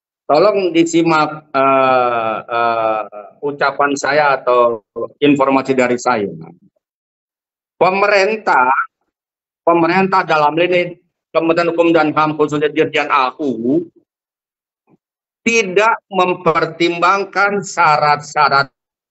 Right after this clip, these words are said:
lain selain yang terdapat dalam U U J N.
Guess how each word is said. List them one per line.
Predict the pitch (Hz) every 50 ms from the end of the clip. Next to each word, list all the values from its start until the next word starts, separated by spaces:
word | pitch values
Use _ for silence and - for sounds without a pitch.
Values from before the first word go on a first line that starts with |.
| - - 135
lain | 143 151 165 180 185 202 202 190 151
selain | - 160 151 147 139 135 135 143 147 160 180 185 180
yang | 170 170 156 156 156
terdapat | - 131 131 131 123 120 120 120 - - 156 170 170 127
dalam | 120 117 107 104 110 117 135 151 165 165 -
U | - 170 180 185
U | 165
J | 160 202 180 - 208 175 135
N. | 117 -